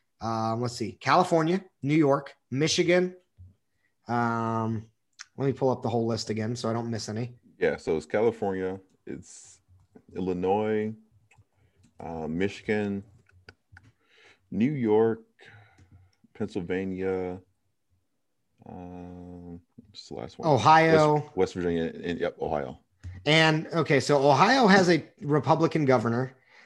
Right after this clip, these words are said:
Speaker 2: Yeah,
Speaker 1: Um,
Speaker 2: Ohio is, um, Ohio and Michigan are, are really purple, but as of right now, they're
Speaker 1: But Michigan is still, Michigan is a, a Democrat-controlled state by Whitmer, but Ohio is more purple, uh, and Wi-, Michigan is too, but, um,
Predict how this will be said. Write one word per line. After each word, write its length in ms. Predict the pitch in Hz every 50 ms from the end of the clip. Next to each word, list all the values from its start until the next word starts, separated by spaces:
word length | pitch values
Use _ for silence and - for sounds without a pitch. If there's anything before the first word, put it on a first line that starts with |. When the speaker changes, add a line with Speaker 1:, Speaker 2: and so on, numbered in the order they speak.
| _ _ _ -
Speaker 2:
Yeah, 140 | 117 95 90
Speaker 1:
Um, 260 | 90 - - 95 -
Speaker 2:
Ohio 320 | - 110 131 147 135 117 95
is, 140 | 87 85
um, 280 | 87 80 78 76 71 - - _ _ _ _ _ _ -
Ohio 280 | 85 123 165 185 170 120
and 120 | 123 123
Michigan 320 | 95 82 - - - 78 76
are, 180 | 71 71 - - _ -
are 100 | 80 76
really 340 | 76 80 95 98 92 82 76
purple, 720 | - - - - - 98 90 78 - 69 71 76 73 - _ _ _ _ _ _ _ _
but 100 | - 80
as 180 | 82 85 78 82
of 60 | 76 76
right 140 | 73 64
now, 260 | 65 78 76 76 76 73
they're 320 | 73 73 71 71 76 - _ _ _ _ _ _ _ _ _ _ _ - - - - -
Speaker 1:
But 140 | 165 190 185
Michigan 360 | 226 233 233 262 226 214 202
is 100 | 190 -
still, 300 | - - 190 180 175 170
Michigan 400 | 165 180 180 - 196 185 185 175 170
is 160 | 165 151 147
a, 360 | 156 147 147 139 135 135 139 135 139
a 40 | 131
Democrat-controlled 920 | 117 143 147 151 139 - 156 143 135 - - 143 117 - 147 135 131 117
state 320 | - - - 139 131 117 113
by 100 | 117 117
Whitmer, 480 | 117 113 123 123 117 113 107 101 107 110 - - - - -
but 100 | - 143
Ohio 480 | 147 131 120 156 175 202 196 175 165 160
is 140 | 147 123 127
more 180 | 139 135 131
purple, 680 | 127 - 139 131 123 127 127 123 120 123 123 - - _ _ -
uh, 120 | 117 127 131
and 140 | 151 165 165
Wi-, 200 | 175 202 196 - 160
Michigan 340 | 170 190 180 175 165 151 143
is 200 | 127 131 - -
too, 340 | - - 143 131 117 110
but, 180 | 104 117 113 110 - - - - - - _ _ -
um, 480 | 110 113 113 110 107 107 104 104 95